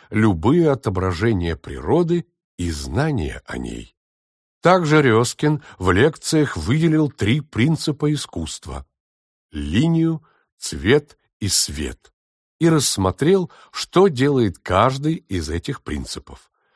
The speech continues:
Строгость линий облагораживает те упражнения, которые ведут начинающего художника к вершинам искусства.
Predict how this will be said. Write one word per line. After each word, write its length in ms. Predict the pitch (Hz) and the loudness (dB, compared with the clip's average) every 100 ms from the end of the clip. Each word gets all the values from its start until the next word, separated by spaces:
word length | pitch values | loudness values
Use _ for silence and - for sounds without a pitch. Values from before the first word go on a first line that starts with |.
| _ - | _ -10
Строгость 760 | - - 139 139 110 - - | -4 2 4 4 2 -4 -8
линий 600 | 71 85 165 170 165 - _ _ | -4 0 0 0 -2 -4 _ _
облагораживает 880 | - 110 123 127 170 156 151 131 107 | -2 2 2 2 0 0 2 2 0
те 140 | - 104 | -2 -2
упражнения, 960 | 85 - 82 73 104 185 175 165 165 - - - | -2 -2 -4 -2 0 2 2 0 -2 -8 -20 -4
которые 480 | 113 - 175 160 | -2 2 2 2
ведут 400 | 120 113 143 147 | 2 2 0 0
начинающего 840 | 120 - 101 101 95 85 - 82 78 | -2 -2 0 0 0 -2 -6 -8 -8
художника 800 | 85 92 170 156 147 - 135 - - - | -4 0 0 0 -2 0 -2 -4 -20 -6
к 60 | |
вершинам 680 | 101 87 76 - 147 147 156 | -2 -2 -2 -2 0 0 0
искусства. 640 | - - 156 - - - | -4 -8 -8 -10 -16 -20